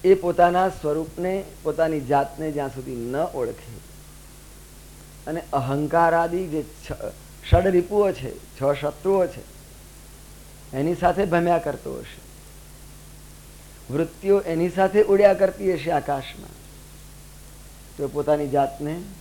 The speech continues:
ખૂબ જ મોટો માનતો હશે. પછી પદથી હશે, સત્તાથી હોય, બુદ્ધિથી હોય, ધનથી હોય, બળથી હોય કે રૂપથી હોય, પણ પોતી જા-, પોતાની જાતને અધિક માનતો હોય છે.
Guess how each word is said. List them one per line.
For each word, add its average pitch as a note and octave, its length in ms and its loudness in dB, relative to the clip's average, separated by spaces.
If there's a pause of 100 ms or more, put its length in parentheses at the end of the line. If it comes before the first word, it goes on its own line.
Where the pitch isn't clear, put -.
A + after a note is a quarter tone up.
(1080)
ખૂબ F#3 200 -2
જ F3 100 0
મોટો E3+ 280 4
માનતો C#3+ 420 -4
હશે. - 200 -14 (100)
પછી - 300 -14
પદથી D3+ 460 2
હશે, - 280 -16
સત્તાથી C3+ 520 -2
હોય, - 140 -10 (380)
બુદ્ધિથી D3 560 -2
હોય, A2+ 160 -8
ધનથી D#3 500 0
હોય, B2 220 -6 (560)
બળથી E3 360 2
હોય C#3+ 140 0
કે B2+ 160 -6
રૂપથી D3+ 480 2
હોય, A2 160 -10 (760)
પણ C#3 100 -10
પોતી D3+ 300 -4
જા-, D3+ 220 2
પોતાની D#3 380 0
જાતને C#3 500 -2 (420)
અધિક B2+ 260 -2
માનતો A2 400 -12
હોય F#2+ 40 -18
છે. - 220 -20